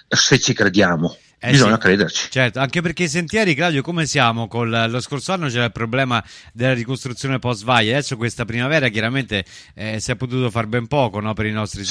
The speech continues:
Speaker 2: sentieri. Eh, come
Speaker 1: quest'anno
Speaker 2: siamo?
Speaker 1: per ora, eh, si è lavorato molto il gruppo che, che gestisce, che, che, mm, sistema i sentieri, che è Dolomites Art, e han fatto un gran lavoro di sistemazione, soprattutto dei sentieri,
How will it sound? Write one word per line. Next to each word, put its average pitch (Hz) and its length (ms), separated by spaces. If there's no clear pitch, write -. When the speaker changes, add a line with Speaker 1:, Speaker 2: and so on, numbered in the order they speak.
Speaker 2:
sentieri. 123 240
Eh, 85 240
come 101 140
Speaker 1:
quest'anno 151 500
Speaker 2:
siamo? 139 220
Speaker 1:
per 127 180
ora, 127 920
eh, 95 60
si - 160
è - 20
lavorato 127 580
molto 135 360
il 113 100
gruppo 120 640
che, 107 320
che 117 120
gestisce, 107 800
che, 107 200
che, 101 280
mm, 101 200
sistema 120 500
i 107 60
sentieri, 131 420
che 113 200
è 104 40
Dolomites 104 520
Art, 120 420
e 117 500
han 117 140
fatto 135 300
un 113 80
gran 127 280
lavoro 131 720
di 113 100
sistemazione, 127 760
soprattutto 120 440
dei 120 100
sentieri, 120 640